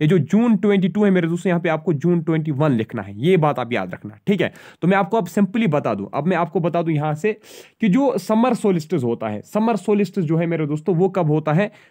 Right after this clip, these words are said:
समर सोलिस्टिस होता है, अ, ट्वेंटी फर्स्ट जून को। कब होता है? ट्वेंटी फर्स्ट जून को। और जो वर्नल इक्विनॉक्स होता है, वर्नल इक्विनॉक्स होता है मार्च ट्वेंटी को, ठीक है, वर्नल इक्विनॉक्स कब होता है? मार्च ट्वेंटी को।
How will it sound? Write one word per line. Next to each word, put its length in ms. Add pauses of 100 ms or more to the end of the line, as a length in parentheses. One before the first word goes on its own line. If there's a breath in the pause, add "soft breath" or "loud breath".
समर 600
सोलिस्टिस 760
होता 440
है, 380
अ, 40 (1120 soft breath)
ट्वेंटी 480
फर्स्ट 400
जून 340
को। 300
कब 160
होता 220
है? 180 (320)
ट्वेंटी 260
फर्स्ट 340
जून 260
को। 220 (540 loud breath)
और 180
जो 200
वर्नल 440
इक्विनॉक्स 480
होता 180
है, 60
वर्नल 400
इक्विनॉक्स 420
होता 180
है 60
मार्च 460
ट्वेंटी 340
को, 220 (200)
ठीक 160
है, 60
वर्नल 340
इक्विनॉक्स 400
कब 140
होता 180
है? 40
मार्च 320
ट्वेंटी 280
को। 240